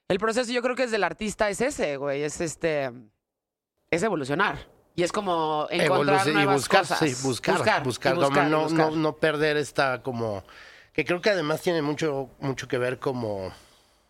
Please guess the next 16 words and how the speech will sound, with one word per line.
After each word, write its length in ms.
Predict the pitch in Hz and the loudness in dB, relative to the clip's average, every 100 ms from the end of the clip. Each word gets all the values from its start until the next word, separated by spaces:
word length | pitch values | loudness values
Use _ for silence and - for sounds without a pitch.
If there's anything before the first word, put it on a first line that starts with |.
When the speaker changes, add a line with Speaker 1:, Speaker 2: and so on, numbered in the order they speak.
| _ _ _ _ _ _ _ - | _ _ _ _ _ _ _ -8
Speaker 2:
casi 200 | 170 185 | -6 -2
como 240 | 196 151 | 0 0
con 160 | 151 147 | -2 0
una 180 | 160 - | -2 -2
progresión 560 | 135 120 120 - 139 | -4 -4 -4 -2 -2
humana 440 | 135 135 139 139 127 | -2 -2 0 -2 -2
de, 340 | 117 110 104 | -2 -4 -6
de 240 | 107 113 107 | -10 -10 -6
ser 180 | - 131 | -4 -4
un 140 | 131 | -2
niño 280 | 139 139 107 | 0 0 -2
siempre, 400 | - 127 110 101 | -2 -4 -4 -4
¿no? 220 | 104 120 | -2 -2
Que 120 | 127 117 | -2 0
no, 400 | 120 120 123 120 | 0 2 2 0
Speaker 1:
Sí. 360 | 185 170 185 | 0 -2 -4